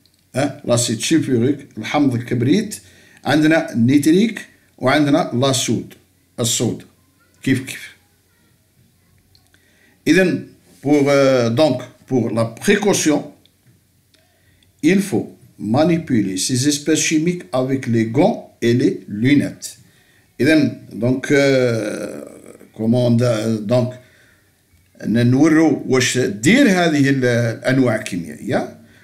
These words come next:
ومن بعد، après, il faut impérativement respecter les consignes de sécurité. يعني كي تكون في المخبر راك عارف هذه الملصقات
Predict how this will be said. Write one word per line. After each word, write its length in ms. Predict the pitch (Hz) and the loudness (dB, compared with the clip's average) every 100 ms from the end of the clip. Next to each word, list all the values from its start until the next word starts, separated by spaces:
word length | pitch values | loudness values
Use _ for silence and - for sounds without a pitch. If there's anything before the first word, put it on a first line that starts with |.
| - | -10
ومن 240 | - 139 151 | 0 2 4
بعد، 300 | 143 240 143 - _ _ _ _ _ - | 2 2 -2 -12 _ _ _ _ _ -4
après, 600 | 139 139 - 185 381 - - | -2 0 0 0 0 -6 -4
il 160 | 156 143 | -2 -2
faut 300 | - 139 - | -2 -6 -2
impérativement 1120 | 269 339 - 277 240 220 226 202 202 285 - | 0 0 0 0 2 0 0 0 2 0 -2
respecter 760 | 156 170 233 - 196 175 - 135 | -2 0 0 -2 -2 -4 -2 -2
les 200 | 123 135 | -2 -4
consignes 640 | - 320 294 - 320 381 349 | -2 0 0 0 -2 0 0
de 80 | |
sécurité. 760 | 285 269 - 196 135 110 - 90 - - - - | 0 0 0 0 2 0 -2 -12 -16 -20 -20 -6
يعني 280 | 131 160 170 | 0 0 0
كي 140 | 190 | -2
تكون 240 | 180 180 165 | -4 -4 -2
في 80 | |
المخبر 720 | 151 143 240 - 180 - - - _ _ _ | 0 0 0 -2 0 0 -4 -16 _ _ _
راك 300 | 135 151 147 | 0 0 0
عارف 460 | 139 165 349 - 185 | 0 2 0 -2 0
هذه 280 | 190 185 175 | 0 2 2
الملصقات 840 | 170 165 151 - 139 143 139 139 | 2 0 0 0 -2 0 -2 -4